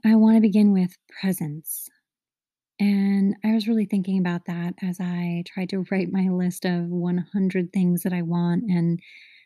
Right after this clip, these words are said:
how quickly I took myself out of presence, because it was really hard to sit there in desire. There's a lot of shame in our culture about wanting things and, you know, it's this highest ideal of, like, wanting nothing.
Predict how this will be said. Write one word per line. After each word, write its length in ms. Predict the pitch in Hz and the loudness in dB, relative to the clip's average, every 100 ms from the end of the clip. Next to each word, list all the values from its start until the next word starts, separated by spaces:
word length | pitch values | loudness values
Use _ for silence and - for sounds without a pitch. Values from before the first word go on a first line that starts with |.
| _ | _
how 180 | 196 196 | -2 -2
quickly 560 | - - 196 - 175 170 | -4 -2 -2 0 2 2
I 60 | |
took 220 | 170 185 | -2 -2
myself 360 | 180 175 180 175 | 0 0 0 -2
out 180 | - 180 | -2 -6
of 140 | 170 - | -6 -8
presence, 520 | - 175 185 202 - | -6 -4 -4 -6 -6
because 280 | 202 190 208 | -4 0 0
it 40 | |
was 200 | 214 202 | 0 0
really 160 | 269 285 | 2 2
hard 160 | 247 233 | 2 0
to 80 | |
sit 260 | 208 - 190 - | -2 -4 -6 -4
there 320 | 170 165 175 - | -6 -4 -2 6
in 200 | 202 196 | 8 8
desire. 800 | 185 156 175 175 170 160 170 - _ _ _ _ _ _ _ _ _ 214 | 4 0 -2 0 0 -2 -10 -16 _ _ _ _ _ _ _ _ _ 2
There's 160 | 254 | 6
a 80 | 254 | 6
lot 140 | 233 | 6
of 100 | 202 | 2
shame 560 | 156 - 180 175 175 180 | -2 -4 0 2 2 2
in 100 | 175 | 2
our 160 | 170 170 | -2 -4
culture 480 | - 170 175 180 | -6 -8 -6 -4
about 320 | 180 170 160 170 | -2 -4 -6 -4
wanting 520 | 170 165 165 165 170 | -2 -2 -2 0 -2
things 500 | 180 170 170 175 175 | -2 0 2 0 0
and, 220 | 175 165 | -4 -6
you 160 | 190 170 | -4 -4
know, 280 | 165 175 175 | -2 -2 -4
it's 240 | - - - | -8 -14 -10
this 200 | 180 - | -10 -10
highest 500 | - 180 175 175 - | -6 -2 -2 -2 -2
ideal 380 | 170 170 170 170 | -2 0 -2 -4
of, 80 | - | -6
like, 140 | 170 | -8
wanting 580 | 175 170 196 214 226 220 | -6 -2 0 2 4 4
nothing. 640 | 214 220 220 185 165 165 | 4 0 -2 -2 -4 -8